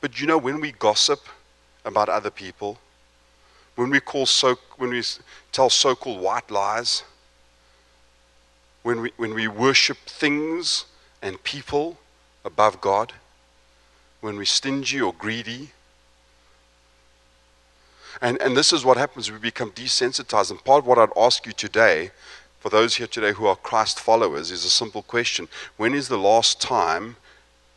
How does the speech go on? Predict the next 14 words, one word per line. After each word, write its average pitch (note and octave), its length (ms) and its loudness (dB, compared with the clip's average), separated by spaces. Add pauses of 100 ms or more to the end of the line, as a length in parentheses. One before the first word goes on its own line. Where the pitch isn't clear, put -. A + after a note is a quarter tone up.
(420)
you A#2 240 -6
broke A#2 440 2
your G#2 180 0
heart - 680 0 (540)
over G2 200 0
sin A2 340 2
that F2 180 -10
you've G2 140 -14
committed? A2 420 -10 (1160)
When C#3+ 140 0
is C#3+ 120 2
the A#2 100 4
last A#2 480 4
time G2+ 580 -2